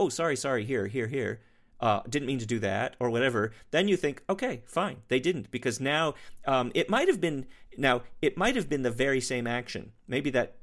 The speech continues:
the way I described it sounds like two different cases. They knew it or they didn't know it. But so it was the same thoughtless action, but they come to immediately regret it and say, "Oh, sorry, I should have held the door for you," or something like that. Um, you can easily erase that because you think, "Look, this is a decent person,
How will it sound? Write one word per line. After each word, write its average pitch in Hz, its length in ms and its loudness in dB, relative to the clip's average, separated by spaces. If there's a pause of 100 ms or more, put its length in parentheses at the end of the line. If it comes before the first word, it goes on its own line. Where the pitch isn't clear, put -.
(120)
the 120 100 -2
way 123 100 2
I 110 60 2
described 107 440 0
it - 80 -6
sounds 104 320 -2
like 98 260 -4
two 120 140 -2
different 98 260 -6
cases. 95 360 -6
They 104 100 -2
knew 101 220 -2
it 95 80 -4
or 95 80 -6
they 95 120 -4
didn't 98 220 -6
know 90 140 -8
it. - 100 -8
But - 140 -4
so 196 100 -2
it 185 80 -2
was 147 320 -4
the 113 80 -4
same 151 300 -2
thoughtless 127 420 -2
action, 110 400 -2 (180)
but 135 120 0
they 127 100 4
come 165 240 -2
to 131 100 2
immediately 139 520 0
regret 101 360 -2
it 95 140 -4
and 107 160 -8
say, 117 240 0 (160)
"Oh, 135 220 4
sorry, 120 340 2
I 101 80 0
should 104 180 -4
have 101 120 -6
held 101 180 -4
the 95 60 -16
door 95 160 -4
for 101 180 -2
you," 98 160 -2
or 90 60 -4
something 101 280 -6
like 90 200 -10
that. 104 240 -2 (460)
Um, 160 280 2 (160)
you 233 100 -2
can 247 160 -2
easily 233 320 0
erase 151 320 2
that 120 200 0
because 117 260 -4
you 131 80 -6
think, 151 240 -6
"Look, 196 160 -2
this - 160 -6
is 160 80 -6
a 160 60 -4
decent 156 300 -8
person, - 380 -10